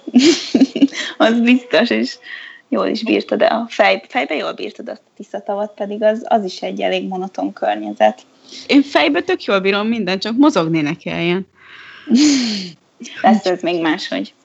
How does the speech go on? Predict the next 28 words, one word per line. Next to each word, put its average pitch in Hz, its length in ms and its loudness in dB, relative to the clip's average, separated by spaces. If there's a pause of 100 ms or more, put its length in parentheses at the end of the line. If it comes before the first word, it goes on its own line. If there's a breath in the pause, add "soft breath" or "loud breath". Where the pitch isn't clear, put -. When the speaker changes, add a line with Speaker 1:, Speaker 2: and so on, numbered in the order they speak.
(100)
Speaker 2:
Igen, 294 360 6
most 240 220 0
nagyon, 247 540 0 (240)
most 233 240 -4
elkezdek, 233 580 -4
szerintem 190 460 -6
hétvégén 196 480 -2
elmegyek 180 420 -2
futni, 214 500 -6 (200)
és - 180 -8
ez 180 120 -2
a 180 80 2
terv 175 400 0 (180)
végre, 170 540 -2 (140)
vagy 170 200 -2
lehet, 190 200 0
Speaker 1:
Mhm. 175 100 -4
Speaker 2:
hogy 214 80 0
már 175 220 -2
csütörtökön, 190 760 -6 (720 loud breath)
mert 185 140 0
ugye 185 260 2 (800)
következ-, 202 460 0
hát 226 140 -8
egy 254 100 -4
hónap 190 400 -2
múlva 175 240 0
Berlin, 175 640 -2